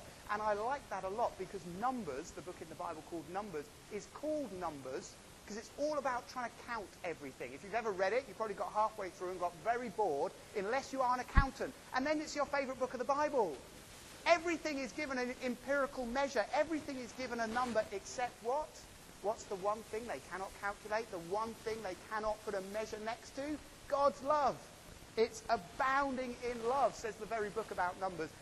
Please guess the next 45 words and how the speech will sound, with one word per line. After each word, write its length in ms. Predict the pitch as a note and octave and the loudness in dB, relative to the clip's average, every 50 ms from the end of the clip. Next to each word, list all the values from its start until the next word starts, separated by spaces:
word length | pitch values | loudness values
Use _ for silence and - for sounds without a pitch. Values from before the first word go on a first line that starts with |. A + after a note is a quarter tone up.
| - - | -2 2
That 160 | A3 G#3 G#3+ | 4 4 4
word 160 | G#3 G3+ G3 | 4 2 2
abounding 420 | F#3 F3 F#3+ F3+ F3+ F#3 E3+ E3+ E3+ | 2 2 0 0 0 0 -2 -4 -6
in 80 | E3 | -4
Hebrew 280 | C#3+ F3+ F#3 D#3+ E3 D#3+ | -4 -4 -4 -4 -4 -4
means 180 | D#3+ D#3+ E3 - - | -4 -4 -6 -6 -8
it's 140 | F#3+ - - | -10 -10 -8
incalculable. 640 | G3+ F3 E3 - - G#3 G3 - - F3 C#3 C3+ A2+ - - - - - - - - - - - - - - | -8 -8 -6 -4 -2 -2 -2 -2 -6 -8 -8 -8 -10 -10 -14 -18 -20 -20 -20 -20 -20 -20 -20 -20 -20 -12 -8
We 80 | F3 F3 | -8 -8
couldn't 300 | - - B3 A#3 A3+ A3 | -6 -4 -4 -4 -2 -2
put 140 | G#3+ A3 G3+ | -2 -2 -2
a 40 | G3 | 0
number 260 | F#3 G#3 A3+ A3 A3 | 0 0 0 -2 -2
to 200 | - - F#3+ C#3+ | -4 -2 -4 -4
it. 140 | B2+ A#2+ - - - | -4 -6 -10 -8 -2
Everything 400 | - A3+ A#3 C#4+ A#3+ - - G#3+ | -2 0 0 -2 -4 -6 -2 2
else 200 | A3+ A3 G3 F#3+ - | 2 2 2 2 -2
we 120 | G3+ F#3+ | -6 -6
could 180 | F3 G3+ F#3 E3 | -4 -6 -4 0
number, 300 | G3+ A3+ A#3 G#3 E3 C#3 - - - - | 0 0 0 0 -2 -2 -4 -8 -4 -2
but 140 | A#3 G#3+ | 0 2
God's 220 | - A3+ A#3 - G#3+ | 2 2 0 0 0
love 220 | A3+ A#3+ A3+ F#3+ - | 2 2 2 2 0
we 80 | F#3+ F#3+ | -6 -6
couldn't. 360 | - - A#3+ A3 F#3+ C3+ B2 - - - - - - - - - - - - - - - - - - - - - - - - - | -6 -4 -4 -4 -4 -6 -8 -12 -14 -18 -18 -18 -18 -18 -18 -20 -20 -18 -18 -18 -18 -18 -18 -18 -18 -18 -18 -18 -16 -16 -12 4
Or 280 | - A#3 A3 A3 A3 A3 | 8 10 12 12 10 8
in 360 | A3 A3+ G#3+ G#3 G3 G3+ G3 F#3+ | 6 6 6 6 4 4 8 8
one 220 | A3+ A3+ A3 G#3+ | 10 10 8 6
Kings 280 | - - G#3+ G#3 F#3+ - | 2 0 0 0 -2 -2
ten, 260 | - B3+ A#3+ A3+ G3 | 0 2 2 2 0
we're 80 | E3+ F3 | -2 -4
told 260 | - - G3 G3 F#3 - | -4 -2 -2 -2 -2 -2
that 100 | F#3 F#3 - - | -4 -6 -6 -6
it's 140 | F#3+ - - | -6 -6 -6
an 80 | F#3 | -6
eternal 680 | F#3 F#3+ - - - - A3 A3 A3 G#3 F#3 D#3 C#3 B2+ A2 G#2+ B2 C3 | -6 -6 -8 -8 -6 -2 0 0 0 0 0 -2 -2 -4 -6 -6 -4 -2
love, 200 | C3+ B2 A2+ G#2+ - - - - - - - - | -2 -2 -2 -4 -8 -10 -14 -14 -14 -14 -10 -8
from 140 | F#3 F3+ E3 D#3 | -8 -6 -6 -6
beginning 400 | F3 - F3 F#3+ F3+ F3 E3 D3 - | -6 -4 -4 -4 -4 -4 -6 -6 -6
to 120 | - E3+ D#3+ | -6 -4 -2
end 240 | E3 E3+ D3+ C#3+ C3+ | -2 -2 -2 -4 -6
and 100 | C#3 C#3+ | -6 -6
everywhere 320 | D3 D#3 D3 D#3 D3+ D3+ D3 | -6 -6 -6 -6 -4 -4 -4
in 160 | D3 D3+ D3 | -4 -4 -8
between. 480 | C3+ C#3 - - - F#3 F3+ D#3 C3 | -10 -10 -10 -6 -4 -2 0 0 -2